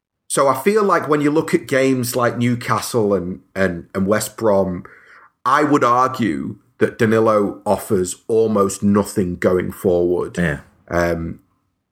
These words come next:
Speaker 1: and therefore, there's an argument that maybe a guy like Zinchenko is actually gonna be a better option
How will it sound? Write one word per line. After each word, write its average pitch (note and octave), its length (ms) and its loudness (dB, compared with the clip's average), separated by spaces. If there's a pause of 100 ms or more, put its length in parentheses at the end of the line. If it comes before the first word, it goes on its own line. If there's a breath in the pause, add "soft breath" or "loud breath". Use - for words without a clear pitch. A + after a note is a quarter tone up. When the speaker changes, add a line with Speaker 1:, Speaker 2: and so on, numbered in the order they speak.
(1600)
Speaker 1:
and B2 340 -2
therefore, B2 520 0
there's G#2+ 240 0
an A2 80 2
argument G#2+ 500 0
that G#2+ 140 -4
maybe A2+ 340 0
a G#2 60 0
guy A2+ 220 0
like G#2 240 0
Zinchenko A2 680 -2
is G2+ 140 -4
actually C3+ 360 -2
gonna A#2 200 -2
be A#2 120 -2
a A2 60 -2
better A2+ 320 0
option G2+ 520 -2